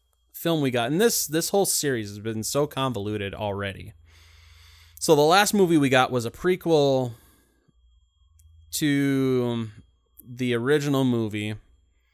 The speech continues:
and it, that was called Leatherface, and that came out in twenty seventeen. It just basically kind of went through what happened and, and how Leatherface became Leatherface, basically. So,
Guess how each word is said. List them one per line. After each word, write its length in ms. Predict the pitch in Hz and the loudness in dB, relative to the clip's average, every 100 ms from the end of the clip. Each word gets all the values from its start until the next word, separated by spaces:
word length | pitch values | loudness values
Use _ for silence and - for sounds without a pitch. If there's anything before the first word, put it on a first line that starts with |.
| _ _ _ _ - - _ _ _ _ _ | _ _ _ _ -20 -20 _ _ _ _ _
and 380 | 139 139 135 131 | 2 4 4 4
it, 140 | 127 131 | 0 2
that 140 | 139 | 2
was 100 | 135 | 2
called 220 | - 131 | -2 -2
Leatherface, 440 | 120 104 107 107 - | -2 -4 -8 -10 -6
and 80 | 123 | -6
that 100 | 127 | -2
came 140 | 131 | -2
out 80 | 123 | -2
in 60 | |
twenty 240 | 117 123 110 | -4 -6 -6
seventeen. 540 | - 98 107 - 101 | -8 -8 -12 -10 -10
It 60 | 110 | -8
just 260 | 120 127 127 | -6 -6 -2
basically 300 | 139 139 131 | -2 -2 -4
kind 200 | 135 127 | -2 0
of 840 | 120 110 - - - - - - _ _ - - | -2 -4 -10 -10 -14 -18 -20 -20 _ _ -16 -14
went 280 | - 135 131 | -4 -2 -2
through 300 | - 127 123 | -4 -2 -2
what 380 | 117 107 117 120 | -2 -4 -2 -2
happened 880 | 117 113 110 110 110 104 104 104 101 - | -2 -4 -4 -6 -8 -6 -8 -8 -10 -12
and, 800 | 101 101 98 95 98 85 - - _ _ | -10 -8 -8 -12 -12 -14 -16 -20 _ _
and 200 | 117 113 | -8 -8
how 580 | 98 110 107 104 98 98 123 | -6 -4 -2 -2 -4 -6 -6
Leatherface 520 | 117 104 107 101 104 | -4 -4 -6 -10 -12
became 300 | - - - | -16 -16 -14
Leatherface, 600 | - - - - 62 - | -14 -14 -14 -16 -16 -16
basically. 560 | - - - - - - | -16 -14 -14 -14 -20 -14
So, 400 | - - 151 127 | -4 4 4 4